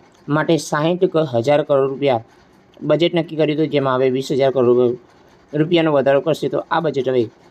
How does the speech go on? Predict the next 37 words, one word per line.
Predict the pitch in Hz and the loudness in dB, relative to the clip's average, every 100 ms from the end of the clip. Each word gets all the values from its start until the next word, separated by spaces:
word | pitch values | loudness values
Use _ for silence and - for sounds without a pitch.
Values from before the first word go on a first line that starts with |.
| _ _ _ - | _ _ _ 0
એંસી | 180 180 190 156 | 0 2 2 4
હજાર | 127 135 | 2 2
કરોડ | 135 123 | 2 0
રૂપિયાનું | 123 131 127 147 - | 0 -2 -4 -6 -8
થશે. | 127 - 117 - _ _ _ - | -8 -4 -6 -6 _ _ _ 0
તો | 185 | 2
મિત્રો, | 190 208 | 4 2
જે | 185 160 180 | 2 4 4
સાથે | 175 160 170 | 4 0 -2
સરકાર | 160 135 151 147 | 0 -2 -2 -2
પણ | 156 147 | -2 -4
અંતર્ગત | 151 143 147 131 110 _ _ _ _ | -4 -2 0 0 -2 _ _ _ _
કહેવામાં | 170 170 175 175 | 0 2 2 0
આવી | 170 | 2
રહ્યું | 170 | 0
છે | 165 170 | 0 -2
કે | 170 | -4
ખેડૂતોને, | - 156 156 151 147 143 | -2 -2 0 0 0 -2
ખેડૂતો | 139 _ _ - 165 | -6 _ _ -8 -2
માટે | 165 160 | 0 0
બે | 147 127 135 | 2 2 4
હજાર | 156 | 0
પણ | - 165 | -2 0
વધારો | 151 147 151 | 2 0 -2
થઈ, | 147 | -4
થઈ | 147 147 | -4 -4
શકે | 143 143 151 147 - - - - | -2 -2 -2 -2 -6 -20 -20 -4
અને | 156 | 2
મિત્રો | 156 160 160 | 2 2 0
છ | - | 0
હજાર. | 156 139 117 113 - _ _ _ - | 0 0 -2 -6 -8 _ _ _ 0
તો | |
મિત્રો, | 185 196 220 | 2 2 0
છ | - - | 0 0
હજાર | 185 180 170 | 0 2 2
વધારો | 160 139 147 151 | 2 2 2 0
થાય, | - 151 143 | -2 0 0